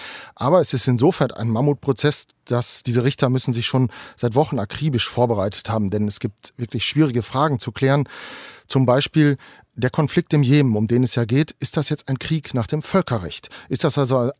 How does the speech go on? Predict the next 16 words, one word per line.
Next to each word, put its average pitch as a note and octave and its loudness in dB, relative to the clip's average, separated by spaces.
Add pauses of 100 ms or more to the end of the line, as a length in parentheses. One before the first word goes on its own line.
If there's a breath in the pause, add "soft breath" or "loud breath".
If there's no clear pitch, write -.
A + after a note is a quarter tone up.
(120)
eine A#2 0
international C#3 0
anerkannte B2 -4
bewaffnete A2+ -4
Auseinandersetzung? A#2 0 (340 loud breath)
Oder A2 0
ist - -8
das - -6
kein F3 0
völkerrechtlich A2+ -4
anerkannter A#2+ -2
Konflikt? - -4 (320 loud breath)
Das A#2 -2
könnte D#3+ 0
nämlich D3 -2
bedeuten, C#3 -2